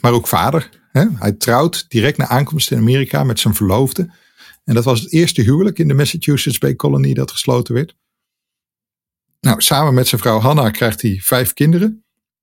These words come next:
Ehm, aantal van zijn zoons zal later ook predikant worden. Ze overlijden overigens allen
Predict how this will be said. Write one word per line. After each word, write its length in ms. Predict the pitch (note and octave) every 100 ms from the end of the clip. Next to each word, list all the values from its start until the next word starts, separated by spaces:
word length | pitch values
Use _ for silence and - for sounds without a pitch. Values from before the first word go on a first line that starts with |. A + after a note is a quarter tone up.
| _ _ _ _ _ _ - -
Ehm, 280 | - F#2+ F#2 A2+ _ _ _ _
aantal 300 | - B2+ A#2+
van 160 | G#2 F#2+
zijn 120 | F2
zoons 600 | E2 B2+ C#3+ A#2+ - - _ -
zal 220 | - A2
later 300 | A2+ A2+ -
ook 140 | A#2
predikant 480 | - B2+ A#2+ C3 B2+
worden. 400 | B2+ C3 E3+ - _ _ _ _ _ _ -
Ze 180 | -
overlijden 540 | - A#2 A2 A2+ C3 -
overigens 420 | A2+ G#2 G2+ -
allen 540 | C3 C3 A2 G#2+ G#2